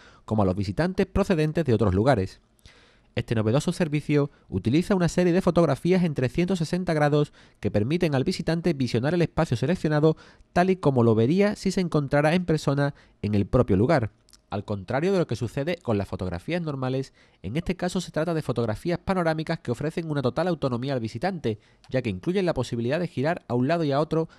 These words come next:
además de hacia arriba y hacia abajo, lo que crea la sensación de estar en el mismo espacio físico que se está viendo a través de la pantalla del ordenador.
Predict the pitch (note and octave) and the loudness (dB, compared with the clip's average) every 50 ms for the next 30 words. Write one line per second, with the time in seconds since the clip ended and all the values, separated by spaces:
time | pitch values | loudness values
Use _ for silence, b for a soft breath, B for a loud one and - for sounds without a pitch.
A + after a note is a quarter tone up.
0 | b b b F#2+ G2+ G#2 B2+ E3+ F3 F3 D#3 - B2+ A2 A2 B2 B2+ A#2+ A2 G2+ | b b b -6 -6 -4 -4 -2 -2 -2 -4 -4 -4 -4 -4 -2 -4 -4 -4 -4
1 | - - C#3 F3+ F3+ - - A#2+ A2+ - b b b b b G2+ G#2+ - G#2 - | -4 -4 -4 -4 -4 -4 -6 -8 -8 -8 b b b b b -4 -2 -2 -4 -6
2 | - C#3+ F3+ F#3 F3+ E3+ - F3+ F3+ F3 E3 C#3+ - - D#3 D#3 D3 C3+ A#2 - | -4 -2 0 0 0 0 -2 -4 -6 -6 -6 -6 -6 -6 -6 -4 -4 -6 -6 -4
3 | - E3+ F3 E3+ C#3+ A#2+ A2 A2 C#3 F3 F3+ - F#3+ F3 - - D#3 - - D3 | -4 -6 -4 -4 -4 -6 -6 -6 -6 -6 -4 -4 -4 -4 -4 -4 -6 -4 -4 -6
4 | - D#3 D3 - D#3+ - D#3 - D3 - G2 - - E3 D#3+ D3+ C#3+ C3+ D3 D3 | -6 -6 -6 -6 -6 -8 -8 -8 -8 -10 -10 -10 -8 -6 -6 -6 -4 -2 -2 -2
5 | - _ - F#2+ - - G2 A2 D#3 F#3 G3+ G3 E3+ - B2 A2+ G2+ - G2+ G2 | -4 _ -6 -8 -6 -4 -2 -2 -2 -2 -2 -2 -2 -2 -4 -6 -4 -4 -4 -2
6 | G2 F#2+ F#2+ F#2+ G2 G2 F#2+ F#2 B2 D#3+ B2 G2+ | -2 -2 -2 -2 -2 -2 -2 -2 0 0 -2 -2